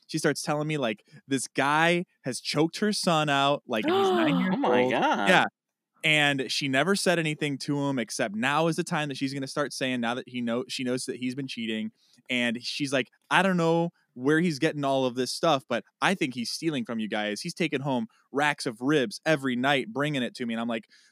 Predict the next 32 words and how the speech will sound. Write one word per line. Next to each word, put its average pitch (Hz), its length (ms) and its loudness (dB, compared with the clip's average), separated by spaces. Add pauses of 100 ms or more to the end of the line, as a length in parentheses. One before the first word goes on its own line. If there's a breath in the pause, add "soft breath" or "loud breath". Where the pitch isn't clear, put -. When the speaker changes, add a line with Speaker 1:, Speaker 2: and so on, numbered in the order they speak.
Speaker 1:
"Wow, 120 540 2
okay, 139 480 0
this 123 220 -6
is 110 100 -8
crazy." 113 420 -6 (460 soft breath)
Um, 113 600 0 (580)
and 147 140 0
then 143 240 0
it 196 100 4
was 233 140 2
just - 180 -2
so 160 160 4
wild. 113 520 0
Like, 135 160 0
I've 185 180 4
never 196 240 2
experienced 139 580 -4
anything, 127 380 -2
like, 117 260 -2
to 127 140 -4
that 107 320 -4
level 113 280 -4
of 104 120 -6
crazy 110 280 -6
before, 135 420 -2
but 120 120 -4
it 160 80 2
was 233 220 0
some, 117 240 -2
like, 101 280 -4
Jerry 120 460 -2
Springer 107 580 -4